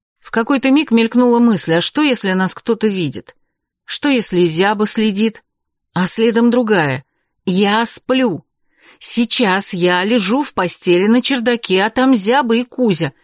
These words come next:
И... Чёрт, я слишком хорошо помню, что было в прошлый раз. Я не готова пережить этот позор снова.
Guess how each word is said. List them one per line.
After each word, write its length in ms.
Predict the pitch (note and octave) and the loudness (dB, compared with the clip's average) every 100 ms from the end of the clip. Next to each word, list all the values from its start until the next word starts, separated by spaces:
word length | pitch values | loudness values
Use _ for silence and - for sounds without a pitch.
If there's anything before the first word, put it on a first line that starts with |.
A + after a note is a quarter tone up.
| _ _ _ - | _ _ _ -6
И... 400 | G#3+ G#3+ A3 F#3+ _ _ _ _ _ _ _ _ - | -2 0 0 -2 _ _ _ _ _ _ _ _ -10
Чёрт, 440 | - A#3 D3 - | -4 -2 -2 -4
я 300 | E3 E3 E3 | -2 0 0
слишком 460 | E3 F#3+ F3+ - G#3 | 0 -2 -2 -2 -2
хорошо 360 | A#3+ B3+ D#4+ | 0 0 -2
помню, 360 | C4+ E4+ A#3 D#3 | -2 0 0 -2
что 180 | - F#3 | -2 -2
было 180 | F3+ F3 | -2 -4
в 100 | - | -2
прошлый 420 | G3+ E3+ G3 G#3+ | -2 0 -2 -2
раз. 320 | F#3 - - _ _ _ _ _ - | -2 -2 -6 _ _ _ _ _ -6
Я 360 | F#3+ F#3 D3+ | -4 -2 -2
не 160 | D3+ F3 | -2 0
готова 460 | A3 A#3+ C4 F3 | -2 0 0 0
пережить 500 | E3+ F#3+ F#3+ F3 F3 - | 0 0 0 2 0 0
этот 340 | F#3 F3+ - | -2 -4 -4
позор 320 | F3+ E3+ E3 | -2 0 0
снова. 440 | - F#3 D3+ D3 | -2 -2 -2 -4